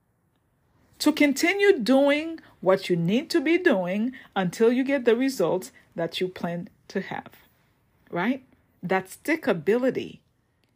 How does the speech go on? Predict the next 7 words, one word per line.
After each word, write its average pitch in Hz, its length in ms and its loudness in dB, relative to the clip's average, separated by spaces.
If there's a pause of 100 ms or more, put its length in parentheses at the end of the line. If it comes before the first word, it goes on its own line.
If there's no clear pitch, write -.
(200)
you 180 160 -4
know, 175 140 -4
persistence, 214 840 -2
you 214 80 -4
persist, 240 840 -4
you 202 160 -2
stay 254 640 0